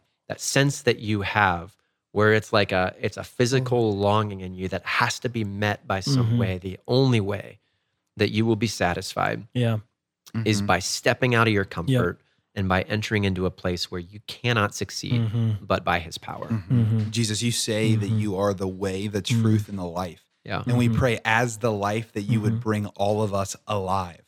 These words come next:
Speaker 2: Mm.
Speaker 3: because it is the alive person that imparts life. And what is a missionary besides one who imparts life? So
Speaker 2: Yeah.
Speaker 3: we just wanna bring life everywhere we go.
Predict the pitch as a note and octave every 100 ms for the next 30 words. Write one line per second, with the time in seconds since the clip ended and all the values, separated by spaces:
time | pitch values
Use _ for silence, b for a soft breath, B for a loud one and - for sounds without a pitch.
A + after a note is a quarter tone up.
0 | - A#2+ A2 G#2+ A2 C#3 A#2+ B2 G#2+ A2+
1 | G#2+ G2+ G#2 A2+ A2+ A2+ - A2+ F#2+ -
2 | F#2 F#2 F2 G#2 F#2 - A2 A2 - G#2+
3 | B2+ C#3 - A2+ G#2+ G2+ A#2+ B2 B2 A2+
4 | G#2 G#2 A2 - G2+ F#2+ F#2 F#2 G#2+ -
5 | G#2 G2+ F#2+ G2+ G2+ G#2+ G2 F2+ - G2
6 | - F2 F2 E2 - A2+ A2 A#2+ C3 C#3
7 | C3+ A#2 G#2 G#2+ G2 F#2+ F#2 - G2 G2+
8 | G#2+ G#2 G2+ F#2+ F2+ F#2 F#2+